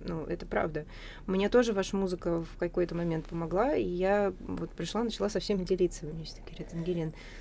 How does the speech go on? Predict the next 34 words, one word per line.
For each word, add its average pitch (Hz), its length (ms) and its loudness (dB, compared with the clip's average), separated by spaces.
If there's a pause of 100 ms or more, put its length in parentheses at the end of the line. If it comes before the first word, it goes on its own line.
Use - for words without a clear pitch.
(160)
ты - 80 -6
как-то 170 240 -6
прям». 185 360 0 (360)
Я 180 60 -4
говорю, 180 120 -4
«Ну, 196 60 -4
вы 214 60 4
не 233 80 4
понимаете, 226 500 4
ну, 180 80 2
вот 220 100 4
этот 233 200 0
момент, 247 360 8
оно 208 180 4
вот, 240 80 4 (280)
вот 214 100 2
оно 269 200 10
вот 220 140 2
как-то». 208 380 2
и 190 240 0
это 202 280 4
действительно, 262 340 0
что - 120 -4
ты 233 40 4
хочешь 214 260 4
поделиться. 170 440 0
Но, 208 80 4
с 208 40 2
другой 233 300 4
стороны, 220 420 6
может, 208 240 2
это 214 160 0
что-то 214 280 0
настолько, 196 720 2